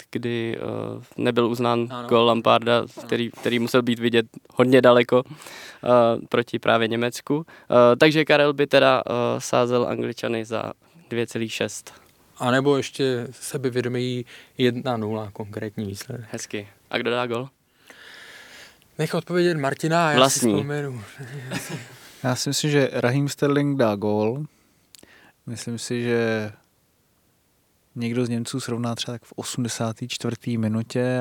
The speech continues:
Speaker 3: a mohl by to být třeba Kroos. A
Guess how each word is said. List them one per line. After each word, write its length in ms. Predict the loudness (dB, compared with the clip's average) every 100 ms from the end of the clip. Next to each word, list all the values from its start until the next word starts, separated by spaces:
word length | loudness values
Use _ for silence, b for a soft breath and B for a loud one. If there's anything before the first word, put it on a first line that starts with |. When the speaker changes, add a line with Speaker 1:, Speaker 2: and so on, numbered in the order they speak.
| -4
Speaker 3:
a 40 |
mohl 300 | -6 -10 -10
by 140 | -10 -10
to 180 | -10 -8
být 300 | -8 -10 -14
třeba 1200 | -10 -8 -4 0 0 -2 -4 -6 -8 -10 -12 -14 _ _ _ _ _ _ _ _ _ _ _ _ _ _ -6
Kroos. 540 | -4 -2 -2 -4 -6 -14 _ _ B B B B B _ _ _ _ _ _ -4
A 440 | -2 -2 -6